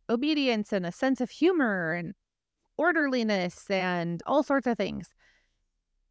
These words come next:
But I kind of feel like, okay, that's true at two, and it's also true at seven, and it's gonna look different between those two ages because what the child is capable of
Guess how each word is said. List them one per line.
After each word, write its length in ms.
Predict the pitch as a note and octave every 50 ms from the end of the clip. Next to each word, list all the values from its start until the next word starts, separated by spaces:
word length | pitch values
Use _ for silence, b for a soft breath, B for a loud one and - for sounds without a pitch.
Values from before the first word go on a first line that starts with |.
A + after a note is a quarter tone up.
| _ _ _ _ _ _ -
But 120 | C#4+ C#4+ D4+
I 100 | C#4+ B3
kind 260 | - C4+ D#4+ D#4 F4+
of 80 | F#4+ -
feel 220 | - D#4+ C#4+ C#4
like, 440 | B3 A3 G3+ F#3+ F#3 - - - _ _ _ _ _ _ _ _ _ -
okay, 300 | B3+ B3+ - B3+ A#3 G#3+
that's 320 | G3 A3+ - - - -
true 600 | - - - D#4+ D4+ A#3 G3+ F#3+ F#3+ F#3+ G3 G3 - _ _ _ _ -
at 140 | G#3+ F3 - _ -
two, 600 | - - D#4 C#4+ B3 A3+ G#3+ G3+ G3+ G3+ G3 - -
and 140 | G#3+ G3 G3
it's 120 | G3+ - -
also 360 | G#3+ A3+ A3+ - - A3+ G#3+
true 600 | G3+ - - G#3+ G3+ G3 F#3 F3+ F3 F3 E3+ F3 - _ _ _ _ -
at 180 | G#3 - - -
seven, 600 | - C4 B3 A#3 G#3 G3 F3+ F3+ F#3 F#3 F#3 F#3+ - _ _ _ _ _ _ _ _ _ _ _ _ -
and 640 | A3 A3 A3+ G#3+ G#3 G3 F#3 F3+ F3+ F3+ F#3 - _ _ _ _ _ _ _ _ _
it's 140 | A#3 B3 -
gonna 200 | - B3+ A#3+ G3+
look 280 | F#3 G#3 A#3 - - -
different 440 | B3 B3+ - - D3+ C3 C#3 - - _ _ _ - F#3
between 380 | A3 G#3 - - A#3+ A#3 A3+
those 200 | A3 F3+ F#3+ -
two 200 | - - A3 G3+
ages 640 | - A3+ B3+ G3+ - F3 C#3 D3 C3 C#3 - - - _ _ _ _ _ _ _ _ _ _ _ _ - G3
because 500 | A#3 A3+ - G#3 B3 A3 G#3 G3 F#3 F#3
what 240 | F3 A3 A3 -
the 100 | - G#3+
child 340 | G3+ - G#3+ G3+ G3 F#3 D#3
is 120 | D3 - -
capable 640 | - - A#3+ E4+ G#4 G4+ F#4 C4 G#3+ G#3 F3 - B1+
of 300 | B1+ - - F3 - -